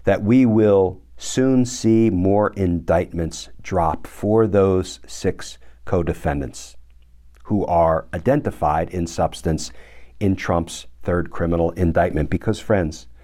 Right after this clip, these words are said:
the last thing Jack Smith or any prosecutor would ever do, in my opinion, is announce to the world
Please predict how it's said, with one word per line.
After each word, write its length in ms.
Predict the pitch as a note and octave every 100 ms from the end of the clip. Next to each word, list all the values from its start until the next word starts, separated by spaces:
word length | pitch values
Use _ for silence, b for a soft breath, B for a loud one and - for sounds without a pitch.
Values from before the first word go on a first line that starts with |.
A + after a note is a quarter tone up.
| b b b b b -
the 100 | C#3
last 320 | E3 - -
thing 220 | B2 F#2
Jack 280 | G#2 F2+ -
Smith 380 | - F#2+ C#2+ - _ _ _ _ _ _ _
or 260 | A#2 A#2+ A#2+ -
any 260 | C#3 D3 A#2+
prosecutor 800 | - F2+ D#2+ - E2+ - F#2 E2+
would 240 | E2+ F#2+
ever 240 | F#2+ G2+ G2+
do, 480 | D2+ - F2+ - b b b b -
in 160 | F2
my 220 | F2 A#2+
opinion, 680 | A#2 - - C#2+ D2 - - - - - - -
is 180 | C3+ A#2
announce 560 | A#2 G#2+ C3 D#3+ D#3+ -
to 200 | - D3
the 140 | A#2+
world 720 | G2+ D#2 A#2 D#3+ C3+ D#2+ -